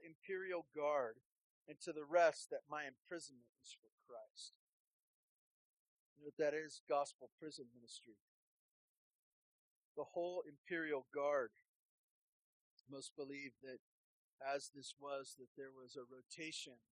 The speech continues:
or a group of people, sometimes even a larger group that was assigned to watch out for Paul or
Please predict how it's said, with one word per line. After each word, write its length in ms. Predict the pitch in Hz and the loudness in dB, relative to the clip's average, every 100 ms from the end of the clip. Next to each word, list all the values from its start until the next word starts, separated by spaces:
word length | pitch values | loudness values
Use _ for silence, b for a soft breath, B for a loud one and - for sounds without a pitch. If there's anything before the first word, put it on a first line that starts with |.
| _ | _
or 140 | 123 | -18
a 180 | 120 131 | -18 -14
group 140 | 143 - | -14 -14
of 80 | 123 _ | _ _
people, 320 | 156 156 131 | -14 -10 -10
sometimes 560 | - 170 151 160 139 135 | -8 -10 -4 -2 -4 -6
even 320 | 151 139 131 _ _ _ - | -10 -8 -8 _ _ _ -6
a 120 | 139 | -6
larger 640 | 139 139 156 165 147 147 - 135 | 4 10 10 8 2 -8 -10 -16
group 180 | 127 - _ _ _ _ 147 | -18 -18 _ _ _ _ -6
that 220 | 143 147 | -6 -6
was 160 | 135 | -14
assigned 560 | 147 - 196 165 156 139 _ - 156 | -12 -4 4 6 6 2 _ -20 -16
to 60 | 135 131 _ _ _ _ | -16 -20 _ _ _ _
watch 340 | 143 151 160 170 | 6 6 6 4
out 240 | 147 139 - - | 4 2 -2 -20
for 80 | 127 _ | -20 _
Paul 320 | 151 139 117 | -2 -2 -2
or 100 | 120 | -8